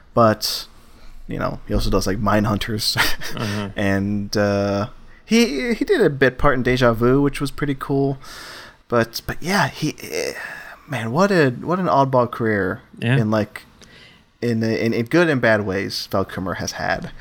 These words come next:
Speaker 2: Uh, he's in,
Speaker 1: Um,
Speaker 2: uh, Jay and Silent Bob reboot.
Speaker 1: I did not know that.
Speaker 2: Yeah.
Speaker 1: Is it, is, is he good in that?
Speaker 2: He, he's good. I mean, he's playing the, uh, the rebooted Blunt Man,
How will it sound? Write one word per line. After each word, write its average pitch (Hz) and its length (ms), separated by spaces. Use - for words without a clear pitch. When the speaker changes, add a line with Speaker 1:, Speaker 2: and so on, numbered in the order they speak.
Speaker 2:
Uh, 135 40
he's 123 240
in, 127 240
Speaker 1:
Um, 117 80
Speaker 2:
uh, 113 320
Jay 110 200
and 110 120
Silent 120 320
Bob 123 220
reboot. 123 400
Speaker 1:
I 214 80
did 113 140
not 110 160
know 113 180
that. 147 320
Speaker 2:
Yeah. 123 180
Speaker 1:
Is 120 160
it, 120 240
is, 127 160
is 131 200
he 131 120
good 131 200
in 139 100
that? 180 220
Speaker 2:
He, 135 180
he's 135 300
good. - 300
I 127 120
mean, 120 120
he's 131 200
playing 147 500
the, 120 300
uh, 110 280
the 107 300
rebooted 107 880
Blunt 117 480
Man, - 320